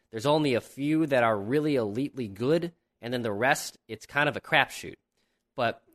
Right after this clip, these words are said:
I think at this point, the more games you're gonna see as we get closer to what the March eighteenth deadline here, which is less than a month away for the N H L,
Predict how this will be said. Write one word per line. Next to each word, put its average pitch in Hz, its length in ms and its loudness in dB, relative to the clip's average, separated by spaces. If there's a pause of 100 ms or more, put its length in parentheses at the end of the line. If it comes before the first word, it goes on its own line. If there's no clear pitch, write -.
(360)
I 156 220 6
think 156 360 -4
at - 160 -4
this 139 180 -8
point, 120 360 -4 (400)
the 120 200 -6
more 131 260 0
games 135 320 0
you're 131 100 -2
gonna 123 140 0
see 143 340 -4
as 113 140 0
we 113 80 -6
get 123 200 -6
closer 135 440 -2
to 110 140 -14
what 107 320 -2
the 113 80 -12
March 123 280 0
eighteenth 123 540 -6
deadline 117 460 0
here, 101 320 -6 (440)
which 113 140 -12
is 110 100 -8
less 135 220 2
than 135 100 0
a 127 40 0
month 131 240 -2
away 127 380 2
for 117 160 -10
the 117 140 -2
N 123 80 0
H 110 200 -4
L, 110 400 2